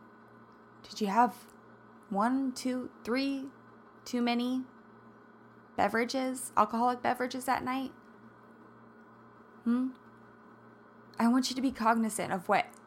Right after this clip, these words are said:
younger people are watching you do, how you react instead of respond to things. Take note. Take a de-, deep breath, step back,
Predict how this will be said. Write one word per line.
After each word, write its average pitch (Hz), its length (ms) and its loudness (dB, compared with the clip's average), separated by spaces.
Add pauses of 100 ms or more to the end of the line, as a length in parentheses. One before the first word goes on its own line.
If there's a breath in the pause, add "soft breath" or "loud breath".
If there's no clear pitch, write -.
(180)
younger 247 380 2
people 220 400 -2
are 185 120 2
watching 196 600 -2
you 180 100 0
do, - 380 -4 (1000)
how 233 300 8
you 214 220 2
react 196 720 2 (300)
instead 208 280 0
of 196 80 -2
respond 196 580 2
to - 220 -8
things. 294 500 -4 (1900)
Take 294 240 -4
note. 247 280 4 (840)
Take 233 260 0
a 277 40 4
de-, 226 280 4 (160)
deep 254 260 6
breath, 208 360 6 (200)
step - 460 -2
back, 196 400 0